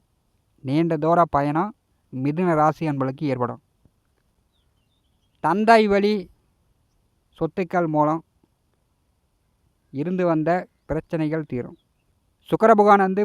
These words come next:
மிதுன ராசிக்கு விரையாதிபதியாக இருக்கும்போது, பாக்கியத்திலே சஞ்சாரம் செய்யும்போது, தந்தை, தந்தை வழி உறவுகளிடம் ஒரு சிலருக்கு கருத்து வேறுபாடு ஏற்படும்.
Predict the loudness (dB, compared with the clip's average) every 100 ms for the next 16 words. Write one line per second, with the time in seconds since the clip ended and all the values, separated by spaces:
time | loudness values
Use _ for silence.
0 | -2 -2 0 2 2 0 -6 -4 -2 0
1 | 0 0 -2 -2 -2 -4 -4 -2 -2 -2
2 | -6 _ _ _ _ _ _ _ _ _
3 | _ _ _ _ _ _ _ -16 -4 -2
4 | -2 -4 -4 -4 -4 -4 -4 -4 -4 -6
5 | -6 -6 -10 -14 _ _ _ _ _ _
6 | _ _ _ _ _ -8 -6 -4 -4 -4
7 | -6 _ _ _ _ _ _ _ _ _
8 | -6 -4 0 2 4 4 2 2 2 2
9 | 2 0 0 0 -4 -10 _ _ _ _
10 | _ _ _ -6 -6 -4 -4 -4 -8 -14
11 | -8 -8 -8 -6 -4 -2 -2 -2 -2 -4
12 | -8 -10